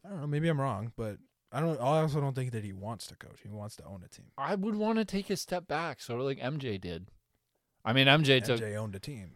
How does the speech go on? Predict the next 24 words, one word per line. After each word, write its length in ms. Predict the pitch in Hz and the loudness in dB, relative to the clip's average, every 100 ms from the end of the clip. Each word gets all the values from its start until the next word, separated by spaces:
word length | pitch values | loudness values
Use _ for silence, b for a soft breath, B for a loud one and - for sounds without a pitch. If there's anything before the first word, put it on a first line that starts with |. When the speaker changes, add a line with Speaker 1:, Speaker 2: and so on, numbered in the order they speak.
| - | -8
Speaker 2:
M 160 | 120 | -4
J 120 | 117 110 | -2 -4
Speaker 1:
and 80 | |
he 40 | 104 | -4
was 80 | 104 | -2
Speaker 2:
took 100 | 98 | -2
a 20 | |
Speaker 1:
terrible 260 | 90 90 87 | -2 -6 -10
at 80 | |
it. 60 | 80 | -2
Speaker 2:
fat 340 | 104 104 104 | 2 2 2
step 320 | - - 95 104 | -4 -4 -4 -2
back. 240 | 98 92 | -2 -2
Speaker 1:
But 100 | - | -2
Speaker 2:
Hey, 400 | 151 196 240 175 127 | 2 10 10 10 8
hey. 360 | 196 254 165 - - _ _ | 6 8 6 0 -12 _ _
Speaker 1:
He's 160 | 170 | 0
terrible 480 | - 220 285 262 220 | 8 12 12 12 12
at 80 | 202 | 10
it. 80 | - | 12
Speaker 2:
The 80 | 208 | 12
Speaker 1:
Is 140 | 240 | 12
he 60 | |
not? 60 | 214 | 12